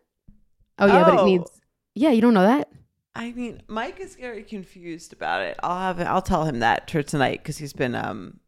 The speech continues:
Speaker 1: <laughs> He's been
Speaker 2: stressed.
Speaker 1: worried.
Speaker 2: He's been a little stressed about the plants, uh, being,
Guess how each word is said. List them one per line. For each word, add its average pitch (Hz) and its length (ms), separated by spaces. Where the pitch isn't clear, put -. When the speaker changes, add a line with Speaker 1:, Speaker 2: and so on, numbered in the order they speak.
Speaker 1:
<laughs> - 160
He's 262 260
been 240 60
Speaker 2:
stressed. 233 320
Speaker 1:
worried. 214 340
Speaker 2:
He's 240 160
been 254 120
a 254 40
little 233 220
stressed 196 360
about 180 180
the - 60
plants, 160 560
uh, 139 280
being, 147 340